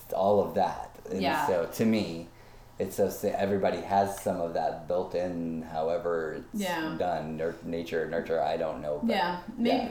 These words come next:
Speaker 2: and then maybe also, like, the difference between sort of, like, folklore
Speaker 1: Mm-hmm.
Speaker 2: versus an urban legend is maybe how that story is told. 'Cause
Speaker 1: Mm.
Speaker 2: I was looking up Wik-, Wikipedia, like, trying to, like, get my shit together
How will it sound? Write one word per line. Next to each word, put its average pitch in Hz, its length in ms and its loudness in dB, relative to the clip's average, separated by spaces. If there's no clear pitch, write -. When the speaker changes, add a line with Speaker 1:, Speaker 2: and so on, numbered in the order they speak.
Speaker 2:
and 254 120 2
then 277 140 6
maybe 262 260 4
also, 196 400 2
like, 175 340 -6
the 170 80 -6
difference 175 420 -4
between - 360 -10
sort 160 160 -6
of, 151 80 -10
like, 147 320 -8
folklore 151 1160 -4
Speaker 1:
Mm-hmm. 92 220 -4
Speaker 2:
versus 185 360 0
an 170 120 -2
urban 160 400 -4
legend 160 480 -2
is 156 220 -8
maybe 147 640 -4
how 165 440 4
that 151 360 0
story 151 640 -4
is 143 240 -12
told. 165 600 -6
'Cause 180 100 -6
Speaker 1:
Mm. 175 180 -2
Speaker 2:
I 202 100 2
was 202 80 2
looking 277 320 2
up 185 140 -4
Wik-, 175 240 -6
Wikipedia, 185 720 -2
like, 147 320 -6
trying 160 240 -4
to, 147 40 -6
like, 139 200 -6
get - 200 -6
my 151 120 -4
shit 185 280 -6
together 147 600 -6